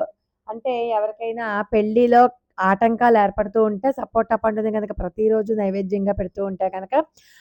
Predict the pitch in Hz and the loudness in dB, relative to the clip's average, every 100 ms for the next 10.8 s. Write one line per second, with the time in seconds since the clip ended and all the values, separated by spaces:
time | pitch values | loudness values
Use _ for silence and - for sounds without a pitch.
0 | - 214 226 247 233 226 214 196 196 196 | 2 6 8 6 6 8 8 8 4 4
1 | 202 196 233 247 349 370 _ _ 233 240 | 0 2 4 6 4 2 _ _ 8 10
2 | 233 240 277 254 202 226 226 233 254 220 | 10 8 6 0 2 2 4 6 8 8
3 | 190 254 269 254 233 - 220 208 214 214 | 6 8 8 6 6 4 2 4 6 8
4 | 202 190 196 190 214 214 196 180 185 180 | 8 6 4 4 4 6 4 4 2 2
5 | 175 _ - _ - 214 240 277 302 302 | 0 _ -20 _ 6 10 12 12 12 10
6 | 277 254 233 214 220 196 220 214 220 208 | 8 6 4 6 6 6 4 6 4 2
7 | 196 226 214 202 226 - _ 233 262 277 | 0 2 6 6 2 -4 _ 4 6 6
8 | - 262 247 262 233 220 220 214 202 196 | 4 4 6 4 6 6 6 2 2 0
9 | 180 170 - _ _ 226 220 247 - 247 | 0 -4 -4 _ _ 4 6 6 6 4
10 | 240 226 240 233 208 208 226 | 4 2 2 4 6 8 8